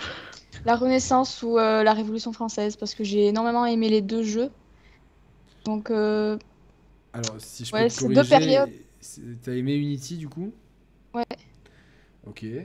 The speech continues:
Speaker 2: personne n'est parfait. Et du coup, quand tu dis deux jeux, quand tu dis deux jeux, il y a, il y en a trois quand même
Speaker 1: Ouais.
Speaker 2: sur la, sur la Renaissance.
Speaker 1: Je parle, je parle, ouais, je parle du, du deux, du deux et de Unity, du coup.
Speaker 2: D'accord.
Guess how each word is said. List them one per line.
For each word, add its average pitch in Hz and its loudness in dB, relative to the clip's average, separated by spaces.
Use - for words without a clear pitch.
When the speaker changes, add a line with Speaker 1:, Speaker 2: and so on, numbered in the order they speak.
Speaker 2:
personne 113 -14
n'est 113 -12
parfait. 117 -12
Et 131 -10
du 120 -8
coup, 165 -12
quand 135 -8
tu 120 -12
dis 123 -4
deux 127 4
jeux, 175 -4
quand 139 -2
tu 143 -6
dis 135 -4
deux 156 0
jeux, 185 6
il 185 2
y 165 0
a, 147 4
il 139 -2
y 139 -2
en 135 -4
a 135 -4
trois 185 -2
quand 151 -6
même 131 -2
Speaker 1:
Ouais. 247 4
Speaker 2:
sur 127 -6
la, 120 -4
sur 120 -10
la 117 -8
Renaissance. 113 -14
Speaker 1:
Je - -10
parle, 254 8
je - -16
parle, 247 -4
ouais, 233 -2
je - -10
parle 233 -8
du, 208 -6
du 202 -6
deux, 240 -4
du 202 -6
deux 226 0
et 233 4
de 202 -2
Unity, 214 -2
du 202 -8
coup. - -20
Speaker 2:
D'accord. - -20